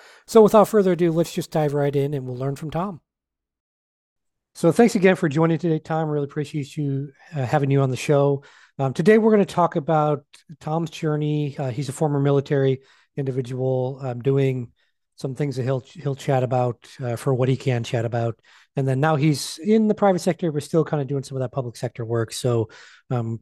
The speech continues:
first off, welcome, Tom. Appreciate you coming on the show, like I said. Uh, so I just wanna kinda dive into your origin story. Like, what got you into cybersecurity? Like, what, what was kinda that bug or, or the interest, or, like, what, what led you into this particular career path?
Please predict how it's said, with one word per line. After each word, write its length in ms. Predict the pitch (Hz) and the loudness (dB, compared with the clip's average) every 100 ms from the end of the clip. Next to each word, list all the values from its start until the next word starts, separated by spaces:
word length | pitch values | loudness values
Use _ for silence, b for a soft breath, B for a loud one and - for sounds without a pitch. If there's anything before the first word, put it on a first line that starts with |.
| _ | _
first 220 | 180 160 | 0 4
off, 220 | 180 151 | 4 4
welcome, 260 | 156 147 139 | 2 0 -2
Tom. 320 | 151 147 139 | 0 0 0
Appreciate 420 | 135 - 135 147 | -4 -6 -4 -4
you 240 | 127 135 127 _ | -2 -4 -6 _
coming 180 | 143 135 | -4 -2
on 80 | 127 | -4
the 60 | |
show, 160 | - 139 | -2 -2
like 120 | 120 | -2
I 40 | |
said. 400 | 117 156 156 139 B B B B B | -2 2 2 0 B B B B B
Uh, 160 | 151 143 | -2 2
so 100 | 220 | 2
I 40 | |
just 120 | 254 | 4
wanna 140 | 302 277 | 2 2
kinda 180 | 240 180 | 0 2
dive 240 | 170 165 | 2 2
into 240 | 165 - | 0 -4
your 140 | 156 147 | -8 -6
origin 340 | 139 147 143 | -4 -4 -6
story. 300 | 135 143 135 | -6 -4 -2
Like, 160 | 127 123 | -2 -4
what 420 | 143 208 226 220 _ _ _ _ _ _ _ _ 123 | 0 2 2 -2 _ _ _ _ _ _ _ _ -6
got 360 | 160 165 - | -2 -2 -4
you 220 | 170 165 | -4 -2
into 300 | 147 147 - | -2 -4 -8
cybersecurity? 800 | 147 - 139 120 - 135 123 117 | -8 -6 -6 -8 -10 -8 -4 -2
Like, 140 | 117 120 | -2 0
what, 200 | 160 170 | 0 2
what 120 | 175 | 0
was 120 | 185 | 2
kinda 200 | - 160 | 0 2
that 200 | 143 113 | 2 2
bug 320 | 135 135 135 | 2 2 2
or, 180 | 123 120 | 0 -4
or 220 | 139 127 120 131 _ _ - | -6 -8 -8 -16 _ _ -4
the 140 | 147 | -2
interest, 480 | 139 127 139 127 - | -2 0 0 0 0
or, 80 | 127 | 0
like, 160 | 131 | 2
what, 220 | 151 175 | 2 2
what 220 | 147 175 139 | 2 0 2
led 260 | 143 139 | 0 0
you 100 | 139 | 0
into 420 | 131 123 135 123 117 b b _ | -4 -4 -6 -6 -8 b b _
this 120 | - | -6
particular 400 | - 131 135 120 | -4 -6 -4 -6
career 280 | - 120 113 | -6 -6 -6
path? 420 | 110 107 110 - | -4 -8 -10 -18